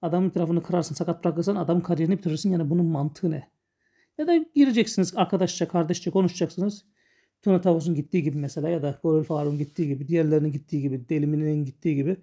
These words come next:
E, sen gideceksin, evet, o gelecek. Güzellikle sparring yapacaksınız, insan gibi bir şey göstereceksiniz. Bakın,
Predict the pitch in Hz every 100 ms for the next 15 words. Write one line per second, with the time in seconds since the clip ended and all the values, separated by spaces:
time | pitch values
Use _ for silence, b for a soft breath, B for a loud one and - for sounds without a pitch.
0 | b b b b b _ _ _ _ _
1 | _ _ 214 - 196 180 196 175 170 185
2 | 160 151 208 208 - _ _ 165 151 175
3 | 190 - 202 - - - 202 190 175 165
4 | - 147 160 165 170 - 165 165 202 -
5 | 220 180 165 147 165 143 165 175 160